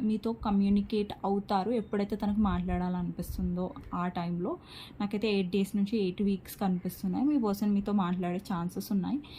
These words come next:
So, ఇక్కడైతే ప్రజెంట్ సిచ్యువేషన్‌లో అయితే మీ పర్సన్ మిమ్మల్ని బ్లాక్ చేసేసారు already. తను కోల్డ్ బిహేవియర్ చేస్తున్నారు.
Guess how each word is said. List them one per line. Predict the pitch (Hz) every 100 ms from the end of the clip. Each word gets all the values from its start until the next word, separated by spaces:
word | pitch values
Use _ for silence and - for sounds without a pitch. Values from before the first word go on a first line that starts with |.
| - - - 254
So, | 233 233
ఇక్కడైతే | 233 233 233
ప్రజెంట్ | 254 226 214 220
సిచ్యువేషన్‌లో | 226 214 214 208 214 202
అయితే | 196 285
మీ | 330
పర్సన్ | 269 202 202 220 214
మిమ్మల్ని | 208 208 202
బ్లాక్ | 202 190 180 185 -
చేసేసారు | 190 190 220 220 226
already. | 359 277 190 196 202 269 392 -
తను | 233
కోల్డ్ | 226 208 208
బిహేవియర్ | 202 - 196 196 202 208
చేస్తున్నారు. | 190 - 202 185 185